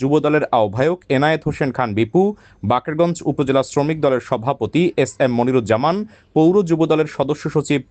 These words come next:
তোফাজ্জল হোসেন মনির, বাকেরগঞ্জ রিপোর্টার্স ইউনিটির সভাপতি দানিসুর রহমান লিমন, বাকেরগঞ্জ প্রেস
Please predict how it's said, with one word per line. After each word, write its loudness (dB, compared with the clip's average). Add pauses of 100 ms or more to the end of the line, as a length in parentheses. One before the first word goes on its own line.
(220)
তোফাজ্জল -2
হোসেন -2
মনির, 2 (400)
বাকেরগঞ্জ -2 (100)
রিপোর্টার্স 0 (140)
ইউনিটির 0
সভাপতি -2 (100)
দানিসুর -2
রহমান 0
লিমন, 2 (440)
বাকেরগঞ্জ -2 (100)
প্রেস 0